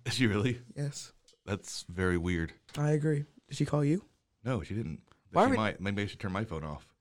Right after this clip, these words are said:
Speaker 2: Yeah, you should.
Speaker 1: Um, but yeah, it's, uh, Doctor Strange is coming out. I'm excited about that. Um,
Speaker 2: Dude, that actually is
Speaker 1: but,
Speaker 2: awesome.
Speaker 1: but
Speaker 2: That's
Speaker 1: norm-
Speaker 2: opening up the whole multiverse.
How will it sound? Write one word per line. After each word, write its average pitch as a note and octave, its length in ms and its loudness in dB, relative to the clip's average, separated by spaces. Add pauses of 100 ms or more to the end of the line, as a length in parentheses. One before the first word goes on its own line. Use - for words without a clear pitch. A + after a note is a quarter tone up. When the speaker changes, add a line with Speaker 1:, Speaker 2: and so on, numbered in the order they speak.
Speaker 2:
Yeah, - 140 -2
you - 80 -8
should. - 240 -6 (300)
Speaker 1:
Um, C#3 200 8
but D3+ 120 6
yeah, F#3+ 220 8
it's, C3+ 180 -2 (140)
uh, A#2 300 -2 (120)
Doctor B2 280 4
Strange E3 320 4
is D#3+ 100 0
coming C#3+ 280 4
out. C3+ 300 4
I'm G#2 100 2
excited G2 300 2
about E2 220 -4
that. A#2 420 6 (520)
Um, E2+ 640 2
Speaker 2:
Dude, A3 340 10 (360)
that G3 160 10
actually F3 200 4
is D#3 160 0
Speaker 1:
but, D3 60 10
Speaker 2:
awesome. D3 300 10
Speaker 1:
but B2 60 8
Speaker 2:
That's F#3+ 180 10
Speaker 1:
norm- G3 100 10
Speaker 2:
opening F3 220 6
up E3 100 4
the D3 80 10
whole F3+ 340 10
multiverse. D3+ 840 10